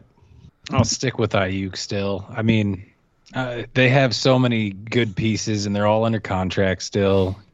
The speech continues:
Shanahan's an offensive mastermind. They're gonna run the ball a lot. They're gonna keep the ball out of Trey Lance's hands for, you know, the majority of the, they're not gonna ask Trey Lance to win games. So I think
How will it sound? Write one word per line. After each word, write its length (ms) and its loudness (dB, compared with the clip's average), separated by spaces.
Shanahan's 600 2
an 80 0
offensive 560 0
mastermind. 680 0
They're 60 6
gonna 160 4
run 200 4
the 60 2
ball 360 4
a 20 -4
lot. 200 -2
They're 80 -2
gonna 160 -2
keep 240 -4
the 80 -10
ball 320 4
out 160 2
of 200 -8
Trey 200 4
Lance's 340 0
hands 420 0
for, 440 0
you 140 2
know, 260 2
the 100 0
majority 480 4
of 60 -6
the, 160 -4
they're 160 -4
not 140 -4
gonna 100 -2
ask 400 -4
Trey 180 -2
Lance 280 -4
to 80 -4
win 180 -2
games. 420 -4
So 160 -2
I 80 4
think 360 -2